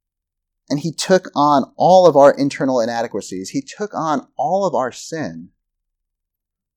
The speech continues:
And he lost the Father's approval so that you and I might gain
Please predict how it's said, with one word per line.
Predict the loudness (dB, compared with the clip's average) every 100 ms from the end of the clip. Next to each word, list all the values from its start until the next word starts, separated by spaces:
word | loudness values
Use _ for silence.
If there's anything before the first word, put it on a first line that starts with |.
| _ _ _ -8
And | -8
he | -6 -4
lost | -4 -2 -2 -2 -4 -8 -16 -20 -16
the | -10
Father's | -2 0 0 -6
approval | -10 -8 -8 -6 -10 -10 _ _
so | -8
that | -6 -6
you | -10 -12 -8 -8 -8
and | -10 -10
I | -10 -8 -8 -10 -14 _ _ _ -10
might | -8 -8 -10 -16
gain | -14 -12 -16 -18